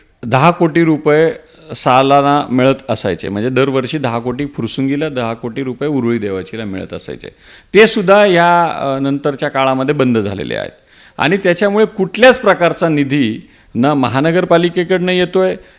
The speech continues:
ना राज्य शासनाने दिलाय, ना नगर परिषदेला तर आत्तापर्यंत काही, अ, निधीच नाहीये. त्याच्यामुळे प्रचंड प्रमाणामध्ये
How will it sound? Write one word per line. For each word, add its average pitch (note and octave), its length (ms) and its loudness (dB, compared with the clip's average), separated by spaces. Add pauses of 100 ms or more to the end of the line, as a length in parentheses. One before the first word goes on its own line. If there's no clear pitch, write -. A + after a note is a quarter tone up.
(120)
ना D#3 580 2
राज्य D3 260 2
शासनाने E3 520 2
दिलाय, E3+ 360 4
ना E3 120 0
नगर D#3 300 0
परिषदेला D#3+ 520 -2
तर D#3+ 160 -4
आत्तापर्यंत D3+ 580 -2
काही, D#3 400 -4
अ, A#2 340 0
निधीच C#3+ 360 2
नाहीये. F#2 320 -4 (460)
त्याच्यामुळे E3 600 0 (840)
प्रचंड A3+ 580 4
प्रमाणामध्ये F3+ 800 4